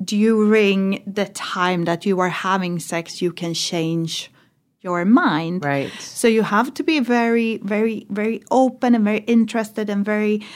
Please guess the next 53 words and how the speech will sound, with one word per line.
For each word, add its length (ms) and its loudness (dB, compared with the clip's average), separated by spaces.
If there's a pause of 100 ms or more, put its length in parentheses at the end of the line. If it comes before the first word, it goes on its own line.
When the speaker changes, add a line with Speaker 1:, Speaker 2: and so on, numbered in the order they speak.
(320)
Speaker 1:
active 840 2 (260)
and 500 4 (380)
know 720 6
the 180 4
persons 600 0
that 260 -2
you 240 4
are 300 4
working 680 4
with 500 -2
to, 440 0
to 160 -4
see 380 0
if 240 -2
they 180 4
are 180 2
really, 600 6
really, 480 4
really 560 2
okay 460 -4
with 140 -6
what, 260 -6 (240)
what 260 -4
is 180 -8
happening, 600 -6
right? 420 -4
Speaker 2:
Yeah, 240 4
because 240 4
it's 120 0
gonna 140 4
be 100 6
hard 280 2
for 140 2
them 460 4
to 80 -2
call 340 2
cut. 480 0
I 80 -2
mean, 180 0
you've 160 0
already 220 0
got 200 0
this 140 -4
whole 140 -2
production 500 -2
going 240 0
on. 160 0
You 80 -2
feel 160 -2
the 100 -4
pressure 520 -2
Speaker 1:
Right. 280 4
Speaker 2:
of 60 -20